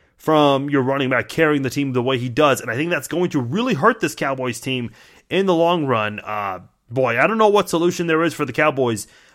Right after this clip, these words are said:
but Jason Garrett right now should be, uh, concerned for his job, and I think he should be gone by now. He, if it doesn't happen right now,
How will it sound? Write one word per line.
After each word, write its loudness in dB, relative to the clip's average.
but -4
Jason 4
Garrett 4
right 2
now 2
should 2
be, -2
uh, 0
concerned 0
for 2
his 2
job, 4
and 0
I 2
think -2
he 0
should 2
be 0
gone 0
by 2
now. 0
He, -2
if -2
it 0
doesn't 2
happen 0
right 0
now, 0